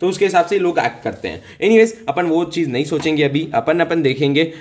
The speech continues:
डेट अच्छा है कंपनी के पास, अभी बहुत ज़्यादा हाई है। इंटरेस्ट कवरेज रेशियो is okay, ये रहना चाहिए, बहुत अच्छी चीज़ है। पेग रेशियो माइनस में है क्योंकि कंपनी ग्रोथ नहीं कर पाई इस बार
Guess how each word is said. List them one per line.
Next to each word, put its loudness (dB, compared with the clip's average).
डेट 4
अच्छा 0
है 2
कंपनी 0
के 0
पास, 2
अभी -2
बहुत -2
ज़्यादा 0
हाई -2
है। 2
इंटरेस्ट 2
कवरेज 2
रेशियो 2
is 0
okay, 4
ये 0
रहना 0
चाहिए, -2
बहुत 0
अच्छी -8
चीज़ -4
है। 0
पेग 2
रेशियो 2
माइनस -2
में -4
है 0
क्योंकि -6
कंपनी -4
ग्रोथ -2
नहीं -6
कर -2
पाई 0
इस -4
बार -2